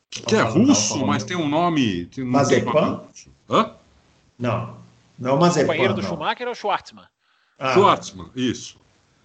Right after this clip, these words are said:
Speaker 1: Também é bom. Ah, o Schumacher também é bom. Então, quer dizer, é... agora tem que ver, né? Quando senta na Fórmula um, tem que ver se vai vingar ou não, né?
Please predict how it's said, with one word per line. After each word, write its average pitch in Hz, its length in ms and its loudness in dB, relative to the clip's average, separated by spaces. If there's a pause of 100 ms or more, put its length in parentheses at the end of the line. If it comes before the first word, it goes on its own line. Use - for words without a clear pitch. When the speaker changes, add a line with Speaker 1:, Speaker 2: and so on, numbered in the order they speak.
(240)
Speaker 1:
Também 139 260 0
é 139 60 0
bom. 151 420 -2 (1040)
Ah, 87 560 -10 (380)
o 277 80 -2
Schumacher 240 460 0
também 117 240 -2
é 90 40 -4
bom. 73 260 -14 (240)
Então, 220 440 -10
quer 165 120 -4
dizer, 107 360 -2
é... 113 440 -4 (1040)
agora 262 360 0
tem 262 200 4
que 254 140 2
ver, 220 240 4
né? 220 120 2
Quando 240 200 -2
senta 254 340 0
na 185 120 2
Fórmula 165 380 0
um, 226 220 -2
tem 233 200 -2
que 220 100 0
ver 226 160 0
se 233 100 -2
vai 208 200 2
vingar 131 400 2
ou 127 80 0
não, 127 320 -2
né? 127 160 -6